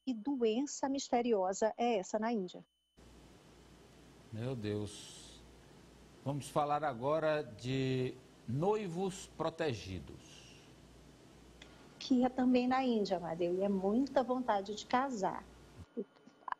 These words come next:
Speaker 1: A cerimônia estava marcada, casamento marcado.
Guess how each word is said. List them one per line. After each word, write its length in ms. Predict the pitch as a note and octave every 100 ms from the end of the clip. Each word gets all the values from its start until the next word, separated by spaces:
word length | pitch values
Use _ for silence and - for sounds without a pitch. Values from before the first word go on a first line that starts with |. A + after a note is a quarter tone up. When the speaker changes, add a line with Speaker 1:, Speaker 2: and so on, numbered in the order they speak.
| _ _
Speaker 1:
A 120 | - D4+
cerimônia 600 | - G#3+ F#3+ F#3 G#3+ B3
estava 320 | - G3+ F#3+
marcada, 720 | G3+ G3 - G#3+ F3+ F3 F#3 - _ -
casamento 600 | D#4 D4 C4 G#3+ G3 G3+
marcado. 560 | G3+ G#3 - F#3 F#3